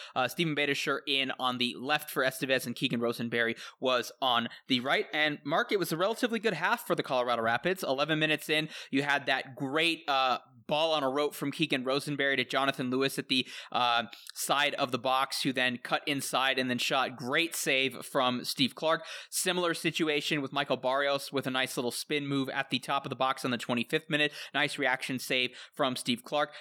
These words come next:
The Pids get on the board in the forty-second minute. A set piece, Jack Price to Danny Wilson, who has been officially credited with an assist. He prevents Steve Clark from punching the ball out, and Mark Anthony Kaye is there for a relatively easy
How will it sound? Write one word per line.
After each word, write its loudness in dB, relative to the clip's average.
The -6
Pids -2
get 0
on 2
the 2
board 0
in 0
the 2
forty-second -2
minute. 0
A 0
set -4
piece, -2
Jack -2
Price 0
to -4
Danny 2
Wilson, 0
who 2
has 0
been 0
officially 0
credited 0
with 0
an 0
assist. -4
He 2
prevents 0
Steve -2
Clark 0
from -2
punching 0
the -2
ball 0
out, 0
and 0
Mark -2
Anthony 0
Kaye -2
is -2
there 0
for -2
a 0
relatively -2
easy 0